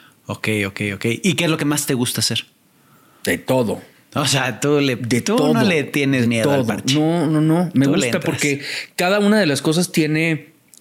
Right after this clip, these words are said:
Speaker 2: tiene su, su encanto y además su fórmula y, y las maneras de, de hacerlo. Entonces, fíjate que me pasó, por ejemplo, en, en T V Nuevo León, cuando estaba, este,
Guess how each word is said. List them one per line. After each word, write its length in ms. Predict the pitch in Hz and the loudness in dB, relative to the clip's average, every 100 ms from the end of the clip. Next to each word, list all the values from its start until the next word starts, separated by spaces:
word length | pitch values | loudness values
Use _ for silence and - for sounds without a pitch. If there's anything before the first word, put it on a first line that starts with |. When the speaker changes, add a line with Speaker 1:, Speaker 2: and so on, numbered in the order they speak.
| - _ _ - _ _ _ _ _ _ _ | -20 _ _ -20 _ _ _ _ _ _ _
Speaker 2:
tiene 340 | - 151 160 165 | -2 0 2 0
su, 440 | - 143 127 120 | 2 4 4 4
su 200 | 107 127 | 2 2
encanto 720 | 120 117 135 139 143 113 113 - _ - - - _ | 2 2 0 0 0 -2 -4 -10 _ -20 -20 -20 _
y 100 | 127 | 2
además 400 | 123 123 127 131 | 4 4 4 2
su 120 | 165 | 0
fórmula 840 | - 131 120 135 156 139 107 95 | 0 2 2 2 2 2 2 2
y, 320 | 92 92 87 - | 2 0 -2 -4
y 160 | 87 | -2
las 200 | 87 95 | 0 0
maneras 420 | 117 104 104 123 113 | 2 2 2 0 0
de, 280 | 98 - | 0 -2
de 180 | - 95 | -2 -2
hacerlo. 560 | - - 117 110 92 - - - - - - | -2 0 0 -2 -6 -12 -18 -20 -20 -20 -4
Entonces, 840 | 120 117 147 139 143 160 - - _ _ _ - - | 0 2 2 2 2 0 -2 -8 _ _ _ -20 -2
fíjate 300 | 165 175 160 | 0 0 -2
que 100 | 147 | -2
me 80 | |
pasó, 320 | 117 127 156 143 | 0 0 -2 0
por 100 | 170 | -2
ejemplo, 380 | 151 156 165 165 | 0 0 2 2
en, 200 | 147 139 | 2 2
en 180 | 127 110 | -2 0
T 100 | 156 | 0
V 80 | 170 | 2
Nuevo 240 | 165 135 | 2 2
León, 320 | 120 104 98 - _ _ _ _ - | 2 0 -4 -12 _ _ _ _ -6
cuando 220 | 110 101 | -4 -2
estaba, 580 | 98 113 110 113 98 80 - - - - | -2 -2 2 2 0 -4 -14 -20 -20 -6
este, 840 | 101 101 - 104 95 90 92 87 | -2 -2 -2 -2 -2 -2 -4 -8